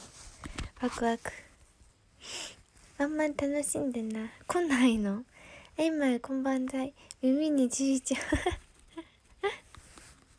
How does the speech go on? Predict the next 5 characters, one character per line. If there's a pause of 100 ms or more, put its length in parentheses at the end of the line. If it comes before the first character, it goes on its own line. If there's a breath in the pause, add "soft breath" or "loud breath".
(4000 loud breath)
<laughs>
あ
い
ま
る、